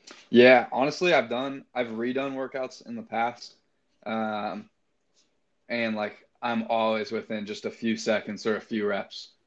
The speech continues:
no matter if I do a completely different strategy. Like, usually I get about the same thing, unless something goes super wrong or, say, a camera shuts off for whatever reason,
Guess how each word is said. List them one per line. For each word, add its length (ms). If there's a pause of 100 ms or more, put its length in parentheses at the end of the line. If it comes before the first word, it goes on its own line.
no 60
matter 440 (380)
if 100
I 100
do 140
a 40
completely 580
different 340
strategy. 720 (240)
Like, 140
usually 460
I 100
get 160
about 260
the 60
same 280
thing, 260
unless 240
something 360
goes 360 (380)
super 540
wrong 360
or, 320
say, 240
a 40
camera 460
shuts 300
off 220
for 80
whatever 340
reason, 480